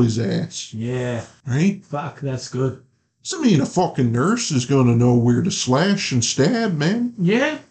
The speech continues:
Speaker 1: Right?
Speaker 2: But,
Speaker 1: Maybe
Speaker 2: and
Speaker 1: what was the fucking movie?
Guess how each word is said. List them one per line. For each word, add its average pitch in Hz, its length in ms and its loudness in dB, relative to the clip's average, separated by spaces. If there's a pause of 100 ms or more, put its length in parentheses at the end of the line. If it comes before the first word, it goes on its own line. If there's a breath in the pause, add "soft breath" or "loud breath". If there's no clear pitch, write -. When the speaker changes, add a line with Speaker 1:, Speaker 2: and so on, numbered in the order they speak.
(140)
Speaker 1:
Right? 196 360 2 (100)
Speaker 2:
But, 160 360 -6
Speaker 1:
Maybe 208 300 2
Speaker 2:
and 170 240 -2
Speaker 1:
what 151 240 0
was 196 260 0
the 151 120 2
fucking - 640 -2
movie? 123 580 0